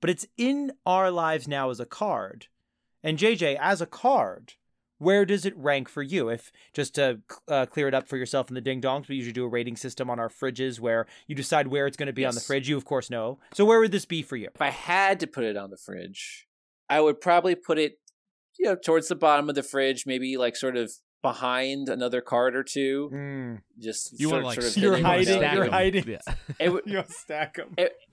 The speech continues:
Speaker 2: it would, it would share a magnet with another card that would
Speaker 1: Ooh.
Speaker 2: cover most of the, uh, you know, it, it would, it would be
Speaker 3: Okay.
Speaker 2: hidden behind another, be-, much
Speaker 3: Mm.
Speaker 2: better card.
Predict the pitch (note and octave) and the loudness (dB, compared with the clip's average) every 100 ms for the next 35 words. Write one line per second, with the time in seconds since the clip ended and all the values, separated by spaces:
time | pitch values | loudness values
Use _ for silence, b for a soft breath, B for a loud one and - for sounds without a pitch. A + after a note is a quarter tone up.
0 | C#3+ G3 G#3+ G#3 G#3 G#3 G3+ - G#3+ G3+ | -2 2 2 4 4 4 4 0 2 4
1 | G3 F#3+ E3 D3 D3+ D#3 D#3 B2 A#2 A2+ | 4 4 4 2 0 0 0 0 -2 -2
2 | B2+ A#2+ B2+ B2 B2 - B2+ A2+ G#2+ A#2+ | -4 -4 -4 -4 -4 0 2 2 2 0
3 | B2 A#2 G#2+ F#2+ F#2 _ _ - D3 A#2+ | 0 0 -2 -4 -10 _ _ -2 0 2
4 | A#2 G2+ G2 - G#2+ A2 - G#2 G#2 G#2 | -2 -4 -8 -8 -6 -6 -6 -8 -6 -6
5 | G2+ - B2 G#2 - - C3+ - C3 C3 | -6 -8 -12 -14 -16 -8 -8 -4 -4 -2
6 | C#3 - D3+ C3+ A#2+ _ _ G#2 - A#3 | -4 -4 -4 -4 -6 _ _ -4 -4 0
7 | E3+ B2 G#2 G#2 G#2+ G#2+ G#2 G#2+ G#2 G2+ | 0 -2 -2 -4 -4 -6 -6 -6 -6 -6
8 | G2+ - b b - D3 D#3 C#3+ A#2 B2+ | -8 -12 b b 0 2 4 2 0 0
9 | G#2+ F#2+ - F#2 F2+ | 0 -4 -4 -6 -6